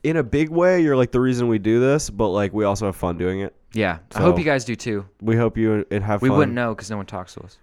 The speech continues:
Speaker 1: Yeah, I
Speaker 2: That's
Speaker 1: mean,
Speaker 2: cool, though.
Speaker 1: it, well, what they do is they're, like, chopping up, I guess, like, uh, onions to put in falafel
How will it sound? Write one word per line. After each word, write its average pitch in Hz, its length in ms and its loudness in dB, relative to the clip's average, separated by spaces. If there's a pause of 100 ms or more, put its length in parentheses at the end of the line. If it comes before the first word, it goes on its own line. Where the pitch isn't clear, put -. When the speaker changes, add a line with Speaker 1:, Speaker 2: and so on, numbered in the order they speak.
Speaker 1:
Yeah, 117 380 0
I 113 60 -4
Speaker 2:
That's 135 120 2
Speaker 1:
mean, 139 100 2
Speaker 2:
cool, 98 80 -6
though. 90 140 -14 (140)
Speaker 1:
it, 147 280 -6
well, 165 220 6
what 180 160 6
they 185 100 8
do 165 280 8
is 175 160 8
they're, 151 180 6
like, 143 220 4
chopping 143 440 4
up, 143 200 2
I 127 100 2
guess, 135 320 0
like, 127 260 2 (160)
uh, 107 360 4
onions 135 420 0
to 107 100 -2
put 113 200 2
in 110 120 2
falafel 151 640 0